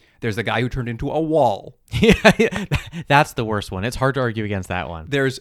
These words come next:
Speaker 1: uh, Scarface, breathe smoke. That's
Speaker 2: Yeah.
Speaker 1: like, he looks horrible. Like, that man is lonely. He, like, his whole life has been ruined by Terrigenesis. And I am gonna posit two things here. I'm gonna give Gorgon, and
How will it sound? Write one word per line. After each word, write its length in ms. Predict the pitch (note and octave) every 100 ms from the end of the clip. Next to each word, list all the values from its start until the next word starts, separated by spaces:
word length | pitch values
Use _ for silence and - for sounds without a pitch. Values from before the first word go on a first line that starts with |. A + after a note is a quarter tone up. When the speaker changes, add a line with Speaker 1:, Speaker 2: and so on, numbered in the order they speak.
| -
Speaker 1:
uh, 300 | A#2+ A2 G2
Scarface, 640 | - - A2+ - D3 D3
breathe 440 | B2 A#2 A2+ C#3 E3+
smoke. 460 | - G#2+ D3 - _
That's 240 | A#2 F#2 F#2
Speaker 2:
Yeah. 40 |
Speaker 1:
like, 80 | B2+
he 120 | -
looks 200 | C#3 D3+
horrible. 400 | - - D#3+ G#2+
Like, 260 | G#2+ A#2 -
that 160 | B2+ B2
man 380 | B2+ B2 A#2+ - _
is 120 | C3+ G#2
lonely. 540 | A2 C3 A2+ A2 B2 _ _ _
He, 160 | - C#3
like, 240 | C3 A#2+
his 140 | - C3
whole 160 | D3+ D#3
life 140 | B2+
has 80 | B2
been 140 | A2+ G#2+
ruined 140 | A2+
by 80 | G#2
Terrigenesis. 680 | - G2 A#2 G#2+ G2+ G#2 - _ _ - - _ -
And 280 | D#3+ D#3+ D#3+ _ _ _ _
I 120 | - A3
am 160 | C#4+
gonna 420 | G#3 F#3 D#3 C3+ -
posit 540 | - - C#3+ B2+ A#2 - _ _ _ _ _ _
two 180 | - G3
things 280 | A#2+ G2 -
here. 140 | A#2
I'm 80 | D#3
gonna 120 | A3+
give 300 | B3 B3 D3+
Gorgon, 640 | - C#3+ F#3 F#3 E3+ E3
and 100 | E3